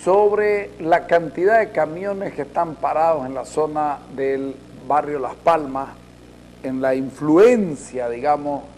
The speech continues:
del, eh, mercado abasto que están destruyendo el barrio, le están, eh, causando mucho daño a los, a los ciudadanos que viven por ahí. Hoy,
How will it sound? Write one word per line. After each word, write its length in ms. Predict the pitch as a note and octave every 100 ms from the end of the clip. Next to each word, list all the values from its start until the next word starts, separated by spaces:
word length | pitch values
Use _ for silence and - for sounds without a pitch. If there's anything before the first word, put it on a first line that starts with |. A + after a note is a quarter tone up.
| - - A#2+
del, 420 | C3+ C#3+ D3 D3 - -
eh, 240 | A#2+ G#2+
mercado 500 | B2+ C3 C3+ D#3+ D#3
abasto 440 | A#2+ C3+ - - C#3+
que 120 | B2
están 320 | G#2+ F3 E3
destruyendo 960 | C#3+ B2 - D#3+ C#3+ F3+ F#3 D#3+ C3 A2
el 80 | A2
barrio, 540 | D3 C#3 B2 B2 A#2+ - - - - D3
le 80 |
están, 460 | D3 - F#3 F3+ D#3 E3+
eh, 100 | D3 - - -
causando 500 | E3 D#3+ F3 G3+ F3
mucho 480 | F3+ C#4+ - F3+ E3
daño 520 | G#3 C4+ A#3 D#3+ B2+
a 80 | A#2+
los, 140 | A2+ - - - - - - - -
a 100 | D3
los 220 | C#3+ C#3
ciudadanos 480 | - C#3 D3 F3 E3+
que 160 | C#3+ C3
viven 320 | D#3 F3 D3
por 180 | B2 B2
ahí. 260 | C3 E3 - - - - -
Hoy, 380 | C4+ D4+ E4